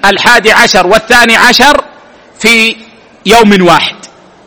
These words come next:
الأول أو الثاني، الأول أو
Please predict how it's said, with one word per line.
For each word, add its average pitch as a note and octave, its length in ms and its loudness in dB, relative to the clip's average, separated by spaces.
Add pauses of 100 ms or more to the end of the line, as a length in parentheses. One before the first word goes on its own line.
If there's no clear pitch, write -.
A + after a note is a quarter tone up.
(1900)
الأول D4+ 540 0
أو D4 140 2
الثاني، E3+ 440 -2 (1600)
الأول B3 580 0
أو B3 300 0